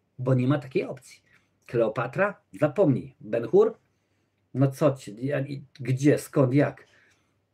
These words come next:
Lecimy dalej. Kryterium A dwa dotyczące obsady filmu. Trzydzieści procent wszystkich aktorów w rolach drugoplanowych i na dalszych planach musi reprezentować konkre-,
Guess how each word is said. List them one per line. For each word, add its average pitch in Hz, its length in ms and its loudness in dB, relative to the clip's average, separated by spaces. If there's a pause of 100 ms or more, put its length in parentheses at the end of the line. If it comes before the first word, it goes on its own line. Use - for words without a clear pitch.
(500)
Lecimy 117 280 -6
dalej. 165 360 -2 (100)
Kryterium 131 460 2
A - 120 -4
dwa 156 260 -4
dotyczące 135 580 -4
obsady 151 540 -4
filmu. - 420 -8 (880)
Trzydzieści 160 400 -2 (320)
procent 139 300 4
wszystkich 160 360 -6
aktorów 127 400 2 (280)
w 117 80 -8
rolach 123 280 2
drugoplanowych 123 800 4
i 117 80 -6
na 113 140 -2
dalszych 131 540 0
planach 117 420 0 (300)
musi 147 300 4
reprezentować 131 540 0
konkre-, 139 340 -2